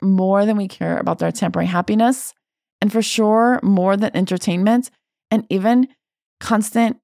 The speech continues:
in-, connection and communication with their peers. So let's be brave and get over fearing our kids' displeasure.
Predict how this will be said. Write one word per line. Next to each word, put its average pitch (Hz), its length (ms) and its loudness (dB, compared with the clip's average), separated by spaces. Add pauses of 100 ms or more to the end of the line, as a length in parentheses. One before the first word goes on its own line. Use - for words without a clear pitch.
(140)
in-, - 240 -8
connection 208 720 0
and 180 100 -2
communication 180 840 -4
with 180 140 -6
their 185 120 -2
peers. 190 540 -2 (480)
So 214 100 -2
let's 226 140 0
be 277 100 2
brave 226 460 2 (120)
and 196 200 0
get 233 260 -2
over 214 340 0
fearing 208 480 -2
our 254 120 2
kids' 247 280 -2
displeasure. 196 600 -2